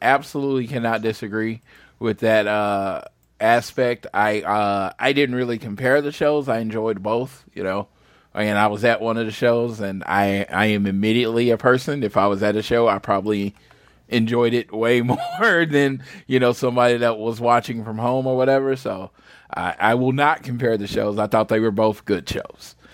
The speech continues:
Uh, we then, uh, so for the preview for Rampage, Grand Slam, which, again, this is their longest taping night of the year. I think they left, people left about one A M.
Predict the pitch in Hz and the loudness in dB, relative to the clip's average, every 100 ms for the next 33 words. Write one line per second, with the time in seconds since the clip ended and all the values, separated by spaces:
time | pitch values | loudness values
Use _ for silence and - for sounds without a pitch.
0 | - - - 98 107 104 104 98 117 120 | -20 -20 -4 2 4 4 2 0 0 2
1 | 131 127 110 117 117 113 110 135 123 113 | 2 2 4 4 4 2 0 2 2 0
2 | - 127 127 156 165 170 151 147 156 151 | 0 0 2 0 0 -2 -4 -4 -2 0
3 | 160 147 156 151 - _ - _ - 143 | 2 4 4 -2 -8 _ -20 _ 0 2
4 | 143 131 147 156 156 147 135 123 123 117 | 2 -2 0 2 0 -2 -8 0 2 2
5 | - - 117 113 131 131 127 127 127 120 | -6 -10 -4 2 4 4 -2 -6 -6 -2
6 | 117 117 127 127 - 123 113 123 117 117 | 0 2 0 -2 -2 -2 -2 -4 2 4
7 | 110 107 113 120 107 117 117 117 107 117 | 2 0 2 4 2 0 -4 -2 2 0
8 | - - - 120 110 110 113 - 110 104 | 0 -14 -10 -8 -4 0 0 0 0 0
9 | 107 113 113 113 127 135 | 0 -2 -4 -4 -6 -8